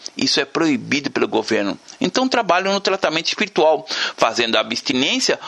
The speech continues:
uma força para a libertação dos vícios. Caso que, na grande maioria, as pessoas conseguem se libertar.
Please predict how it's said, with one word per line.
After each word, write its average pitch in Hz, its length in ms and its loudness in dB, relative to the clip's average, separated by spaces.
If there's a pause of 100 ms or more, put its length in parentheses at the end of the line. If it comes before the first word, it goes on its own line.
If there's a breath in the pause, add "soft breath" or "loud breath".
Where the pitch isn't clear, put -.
(140 loud breath)
uma 214 240 0
força 196 520 0
para 190 220 0
a 185 60 0
libertação 185 560 0
dos 156 160 0
vícios. 120 560 -2 (500 loud breath)
Caso 135 540 2
que, 127 440 -2
na 143 200 0
grande 185 380 0
maioria, 110 580 0 (360 loud breath)
as 147 120 -2
pessoas 190 380 0
conseguem 156 580 0
se 156 140 0
libertar. 160 680 0